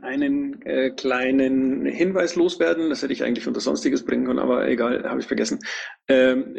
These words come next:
nur für den Fall, dass es irgendjemand interessiert. Ich hab vom ersten bis zum zwölften Juli Urlaub. Ähm, bin da auch nicht da, verschwinde also.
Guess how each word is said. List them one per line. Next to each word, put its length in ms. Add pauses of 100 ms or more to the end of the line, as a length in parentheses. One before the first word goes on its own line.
(140)
nur 120
für 100
den 140
Fall, 180
dass 140
es 100
irgendjemand 440
interessiert. 520
Ich 140
hab 180
vom 520
ersten 1040
bis 420
zum 540
zwölften 760
Juli 680
Urlaub. 600 (160)
Ähm, 540
bin 180
da 100
auch 200
nicht 300
da, 200
verschwinde 460
also. 320